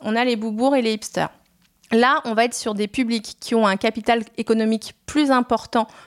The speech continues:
que les bobos et les normes corps, mais par contre, un capital culturel moins important. Les boubours, c'est un néologisme,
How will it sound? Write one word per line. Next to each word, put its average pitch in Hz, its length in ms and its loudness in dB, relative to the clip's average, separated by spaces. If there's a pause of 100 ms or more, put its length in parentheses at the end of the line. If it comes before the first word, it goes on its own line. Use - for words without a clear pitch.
(120)
que - 80 -2
les 233 140 4
bobos 214 300 2
et 202 60 2
les 190 60 0
normes 185 260 0
corps, 285 220 2
mais 240 120 -2
par 202 160 0
contre, 311 180 -2
un 233 80 2
capital 269 460 0
culturel 269 580 0
moins 254 240 2
important. - 420 -4 (380)
Les 262 140 2
boubours, 254 440 2
c'est - 140 -2
un 214 140 2
néologisme, 240 840 0